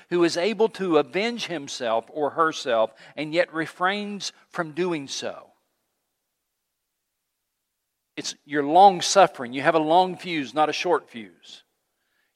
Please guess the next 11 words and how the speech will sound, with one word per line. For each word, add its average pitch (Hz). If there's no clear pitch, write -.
You 170
exhibit 156
self-restraint. 160
Now, 131
here's 180
the 160
difference 147
between 131
hupomone 131
and 110
macrothumia. 120